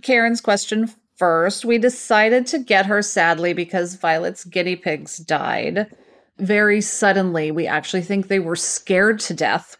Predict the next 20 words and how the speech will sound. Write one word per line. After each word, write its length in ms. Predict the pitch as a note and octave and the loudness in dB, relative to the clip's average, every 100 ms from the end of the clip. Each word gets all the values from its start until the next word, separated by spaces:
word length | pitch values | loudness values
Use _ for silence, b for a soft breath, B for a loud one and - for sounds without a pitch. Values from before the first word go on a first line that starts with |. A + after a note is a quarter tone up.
| _ | _
which, 240 | E3+ - - | -8 -8 -10
because 280 | F3 E3+ | -6 -2
they 100 | F3 | -2
both 340 | E3 E3 E3 - | -2 -2 -4 0
died 160 | F#3 | 2
at 100 | F3 | 2
once, 240 | E3+ E3+ E3+ | 0 -4 -2
one 140 | F3+ | 0
of 80 | G3 | 2
them 180 | G3 F3+ | 0 -2
with 300 | F3 G3 G#3 | 0 0 0
grass 360 | E3 E3+ D#3 F3+ | 0 2 2 0
still 300 | - G3 G3+ | -4 -2 0
in 80 | G3 | 0
her 140 | F#3 | 0
mouth. 340 | F3 C#3 - - | -2 -2 -4 -4
It 80 | D#3 | -4
was 140 | F3+ | -4
just, 260 | A3 G#3 | -4 -4
like, 140 | F#3+ | 0